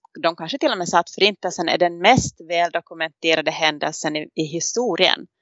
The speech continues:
Ehm, och, och därför så liksom att jag ifrågasatte den, det här officiella narrativet, så det var ju, alltså, det var ju bara,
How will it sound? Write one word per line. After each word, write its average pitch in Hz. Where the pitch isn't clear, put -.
Ehm, 156
och, 160
och 170
därför 175
så 165
liksom 156
att 160
jag 160
ifrågasatte 165
den, -
det 170
här 160
officiella 156
narrativet, 156
så -
det 151
var 151
ju, 151
alltså, 160
det 170
var 151
ju 156
bara, 127